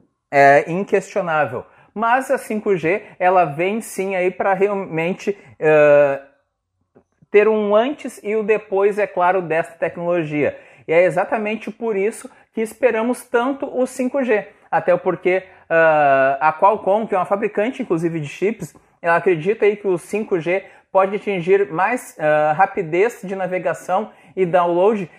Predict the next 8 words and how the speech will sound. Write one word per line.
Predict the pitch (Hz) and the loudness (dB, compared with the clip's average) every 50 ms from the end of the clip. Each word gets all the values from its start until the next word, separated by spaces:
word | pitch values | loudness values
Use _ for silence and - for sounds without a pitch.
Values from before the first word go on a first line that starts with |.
| _ _ | _ _
cerca | - - 202 226 247 240 247 226 | -4 -2 -2 -2 0 0 -2 -4
de | 196 180 208 190 170 | -2 -2 -2 -2 -2
dez | - 139 135 143 180 214 240 247 - - - - | -4 -4 -2 2 2 2 2 0 -2 -8 -8 -2
a | 185 175 170 | 0 0 0
vinte | 160 156 196 254 311 320 - - - 247 | 0 -2 -4 -4 -4 -4 -6 -8 -10 -8
vezes | 202 180 185 202 220 214 208 202 180 170 | -4 -2 -2 -2 -2 -2 -4 -4 -4 -4
mais | 170 185 196 220 214 220 - | -2 0 0 0 0 -2 -2
rápida | - 180 185 202 208 - 226 233 - | 2 2 2 2 2 0 -2 -4 -4